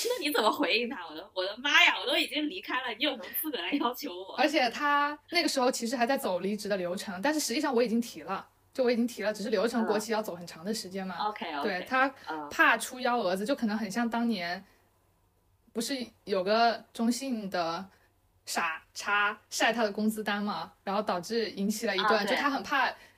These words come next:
Speaker 2: 我的某些言论引发了不必要的那个，然后影响到他们自己的利益。
Speaker 1: 那个情况我觉得真是挺离谱的，但是是国企券商的话，因为我也待过，然后 <laughs> 又莫名其妙可以理解到你领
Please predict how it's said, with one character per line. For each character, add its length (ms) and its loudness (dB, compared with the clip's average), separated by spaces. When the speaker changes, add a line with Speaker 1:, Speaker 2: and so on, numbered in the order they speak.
Speaker 2:
我 160 4
的 160 6
某 160 2
些 160 -2
言 220 -2
论 180 0
引 140 -10
发 180 -2
了 320 -2
不 100 0
必 140 2
要 220 6
的 280 -2
那 200 -6
个， 300 -6
然 100 -2
后 80 0
影 120 2
响 120 -2
到 120 0
他 100 -4
们 80 0
自 100 -6
己 80 -4
的 100 -4
利 140 -6
益。 260 -10
Speaker 1:
那 60 0
个 80 -4
情 180 -2
况 200 2
我 100 -2
觉 60 -4
得 100 -4
真 140 -6
是 80 -4
挺 240 -10
离 160 -6
谱 180 -10
的， 160 -10
但 140 -2
是 280 0
是 220 -2
国 300 0
企 200 -2
券 240 -4
商 220 -4
的 80 -6
话， 180 -2
因 120 -6
为 80 -6
我 120 -2
也 120 -2
待 240 -2
过， 200 -4
然 160 -4
后 320 -4
<laughs> 320 -2
又 200 6
莫 200 6
名 160 6
其 160 -2
妙 180 8
可 160 4
以 120 4
理 200 2
解 120 4
到 160 8
你 120 2
领 160 -4